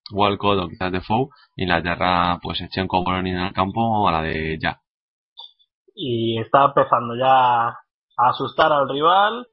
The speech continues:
Speaker 2: Primera falta táctica de Jason Terry en todo el par-, de John Terry, perdón, Jason Terry de la N B A. <laughs> Vaya falta que ha hecho. Es falta táctica, pero po-,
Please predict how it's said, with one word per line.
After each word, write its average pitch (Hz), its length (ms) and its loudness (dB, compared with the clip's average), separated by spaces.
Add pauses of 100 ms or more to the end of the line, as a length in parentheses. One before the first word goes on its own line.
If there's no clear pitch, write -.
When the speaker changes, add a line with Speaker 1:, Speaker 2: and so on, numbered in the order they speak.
(120)
Speaker 2:
Primera 160 420 0 (100)
falta 120 600 -2 (160)
táctica 147 520 -6
de 135 180 -6
Jason 165 400 -6
Terry 131 320 0
en 127 80 -12
todo 180 160 2
el 185 100 0
par-, 131 300 -2
de 151 180 -2
John 165 160 4
Terry, 170 240 -2
perdón, 160 320 0 (340)
Jason 135 300 -2
Terry 143 220 2
de 131 80 2
la 135 360 4
N 120 140 -4
B 120 100 -2
A. - 120 -4 (560)
<laughs> 151 300 2
Vaya 156 300 4
falta 175 320 2
que 139 80 -16
ha 160 120 -4
hecho. 143 480 -6 (1000)
Es 135 180 -6
falta 165 200 4
táctica, 170 340 -4
pero 143 220 -6
po-, 151 300 -10